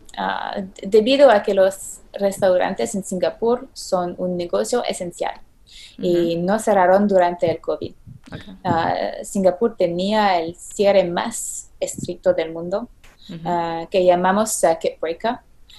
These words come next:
Speaker 2: Ok.
Speaker 1: ah, lo que significa que no tuvimos que romper la posible conexión de covid. Verpack también es un servicio esencial.
Speaker 2: Claro.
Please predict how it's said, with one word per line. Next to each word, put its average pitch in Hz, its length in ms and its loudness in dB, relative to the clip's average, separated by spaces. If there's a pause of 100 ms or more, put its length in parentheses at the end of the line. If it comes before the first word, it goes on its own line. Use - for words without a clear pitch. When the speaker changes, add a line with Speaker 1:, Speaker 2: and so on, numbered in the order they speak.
(100)
Speaker 2:
Ok. 170 80 -12
Speaker 1:
ah, 160 300 -4
lo 170 160 2
que 175 140 -2
significa 208 880 0
que 175 360 4 (260)
no 208 320 2
tuvimos 208 760 -2
que 175 160 2
romper 180 460 2
la 165 360 -2
posible 180 460 -2
conexión 170 500 -4
de 170 120 -10
covid. - 280 -8 (1400)
Verpack 196 580 2
también 190 720 2 (120)
es 180 340 -8
un 185 160 -4
servicio 175 480 -4
esencial. - 480 -8 (680)
Speaker 2:
Claro. - 200 -20